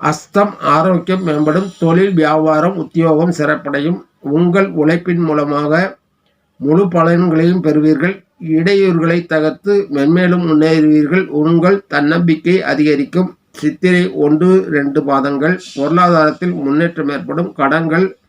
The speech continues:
வசூலாகும். விரய செலவுகள் தவிர்க்க முடியாததாக இருக்கும். தொழில், வியாபாரம், உத்தியோகம் இவற்றில் எந்த பிரச்சனையும் ஏற்படாது.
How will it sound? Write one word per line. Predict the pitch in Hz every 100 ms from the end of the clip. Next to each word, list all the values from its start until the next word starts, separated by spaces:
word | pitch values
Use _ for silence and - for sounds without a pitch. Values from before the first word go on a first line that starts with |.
| _ _ _ _ _
வசூலாகும். | - 131 165 180 165 151 175 180 143
விரய | 147 185 190
செலவுகள் | 175 165 160 156 180
தவிர்க்க | 170 147 165 185
முடியாததாக | 170 156 151 147 143 143 147
இருக்கும். | 143 143 175 175
தொழில், | 151 147 165 185
வியாபாரம், | 180 135 139 147 139 151 185
உத்தியோகம் | 147 - 156 147 165
இவற்றில் | 185 147 131 180 196
எந்த | 143 147
பிரச்சனையும் | 156 147 135 160 165 151
ஏற்படாது. | 131 143 139 135 156 185